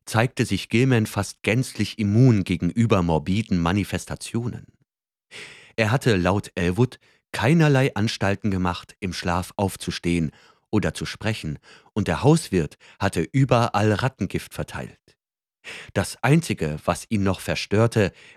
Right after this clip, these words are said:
war das Gerede der abergläubischen Ausländer, deren Einbildung sie in höchste Aufregung versetzte. Masurewitsch versuchte ständig, ihn zu überreden, sich ein Kruzifix zu besorgen. Schließlich zwang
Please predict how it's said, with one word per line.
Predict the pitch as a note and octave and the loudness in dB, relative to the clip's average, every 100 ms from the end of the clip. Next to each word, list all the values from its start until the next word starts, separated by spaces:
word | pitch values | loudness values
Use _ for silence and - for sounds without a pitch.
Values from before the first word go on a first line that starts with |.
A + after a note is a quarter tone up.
| - | -2
war | A2 | 0
das | G2+ - | 0 -4
Gerede | F#2 D#2 G#2 C3 A2+ | -6 -2 -2 0 0
der | F2+ D#2 - | 0 -2 0
abergläubischen | G#2 G#2+ G2+ F#2 F#2+ G#2 - F#2 | 0 2 0 0 -2 -2 -4 -2
Ausländer, | A2 G#2+ - D#2+ D#2 C#2 - - - _ | 0 -2 -2 -6 -4 -6 -10 -16 -20 _
deren | - F#2+ F2+ E2 | -2 0 -2 -2
Einbildung | G#2+ A#2+ G#2+ G#2+ G#2 G#2 F#2 - - | 2 2 4 4 4 4 0 -6 -10
sie | - G2+ | -2 0
in | F#2 F2+ D2 | 0 -4 0
höchste | A2+ D3+ - F#2+ | 2 2 2 -2
Aufregung | - C#3+ - F2+ F2+ E2 | 4 4 4 -4 -4 -6
versetzte. | D#2 - - - - - _ _ _ _ _ _ _ _ - - - | -6 -10 -12 -14 -16 -18 _ _ _ _ _ _ _ _ -18 -16 -2
Masurewitsch | G2+ A2+ E3+ A#2+ E2 E2+ - - | 0 4 4 4 2 -4 -6 -12
versuchte | - A2+ G2+ - - | -4 0 2 0 0
ständig, | F#2 - C3 C#3 F#2+ - | -2 0 2 2 0 -2
ihn | G#2+ | -6
zu | - | -4
überreden, | G2+ F#2 F2 F#2 C#3 A#2+ F2+ - - - | -2 0 0 0 0 0 -2 -6 -20 -6
sich | - - | -4 -2
ein | F2 | -6
Kruzifix | - - E3+ - - G2 - - | 0 2 2 0 -4 -4 -6 -10
zu | - | -6
besorgen. | F2 F2 F2+ - D2+ - _ - - - | -2 0 0 -2 -8 -14 _ -20 -18 -12
Schließlich | - C#3 D3 B2+ - - | 0 0 2 -2 -2 -8
zwang | - A#2+ D3+ | 0 2 2